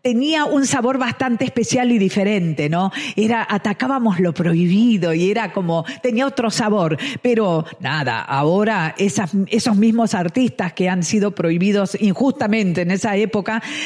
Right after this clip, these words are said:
son ahora los grandes referentes de nuestro rock, así que imagínense. Lo que extraño más que nada es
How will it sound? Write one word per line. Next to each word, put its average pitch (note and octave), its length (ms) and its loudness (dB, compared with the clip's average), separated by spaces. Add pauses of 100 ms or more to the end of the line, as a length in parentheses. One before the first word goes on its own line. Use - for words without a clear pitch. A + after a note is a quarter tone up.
(120)
son A3 240 0
ahora G#3 380 2
los F3 200 2 (100)
grandes C4+ 640 0
referentes A3 680 0
de E3 100 2
nuestro E3 300 0
rock, G3 340 0
así E3 260 -2
que F#3+ 100 -2
imagínense. E3+ 800 0 (320)
Lo B3+ 180 2
que D#4+ 80 -2
extraño G#4+ 540 0
más C4 240 -2
que C4+ 140 0
nada C4 380 2 (280)
es A3+ 320 0